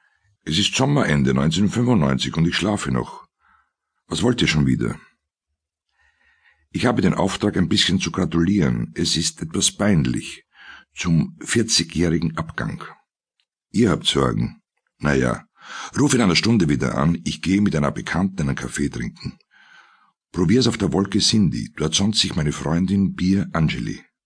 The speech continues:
Außerdem gibt es dort eine Raucherzone. Aber ich warne dich, auf dumme Fragen gibt es dumme Antworten, klar? Und noch etwas.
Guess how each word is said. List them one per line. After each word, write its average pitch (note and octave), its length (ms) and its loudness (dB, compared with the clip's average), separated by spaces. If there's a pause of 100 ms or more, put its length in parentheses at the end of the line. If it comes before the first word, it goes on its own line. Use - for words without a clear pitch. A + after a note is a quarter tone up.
(460)
Außerdem G2+ 720 0
gibt D#2 180 -6
es C#2+ 80 -4
dort D#2+ 200 -2
eine E2+ 160 2
Raucherzone. A#1 680 -4 (360)
Aber - 160 -2
ich D#2+ 140 -2
warne F#2+ 300 2
dich, - 280 -6
auf - 140 -4
dumme A2+ 280 0
Fragen E2 540 -2
gibt D#2+ 220 -8
es - 120 -4
dumme G2 300 0
Antworten, C#2 500 -4
klar? E2 440 0 (460)
Und - 180 -4
noch A2 180 4
etwas. - 480 -4